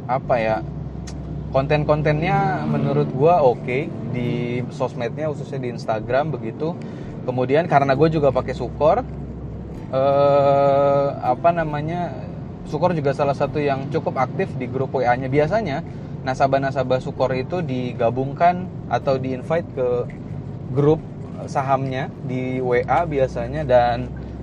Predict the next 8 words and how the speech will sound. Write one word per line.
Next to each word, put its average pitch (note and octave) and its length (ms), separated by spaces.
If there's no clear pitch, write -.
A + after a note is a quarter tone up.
masing-masing D3 640
dari C#3+ 160
grup C#3+ 240
W C#3 160
A C#3 160
itu, A3+ 640
eh, D#3 400
ada D3 600